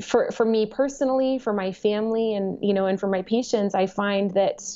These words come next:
you know, when we can sort of allow that perspective into,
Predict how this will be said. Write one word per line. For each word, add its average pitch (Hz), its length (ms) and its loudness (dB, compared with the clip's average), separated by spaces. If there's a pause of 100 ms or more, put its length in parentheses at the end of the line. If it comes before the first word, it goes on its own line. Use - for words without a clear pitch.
(200)
you 214 160 0
know, 190 140 2
when 196 240 2
we 196 160 2
can 196 520 0
sort 196 180 2
of 180 60 2
allow 190 600 2
that 190 460 -2
perspective 311 800 0 (440)
into, 202 840 0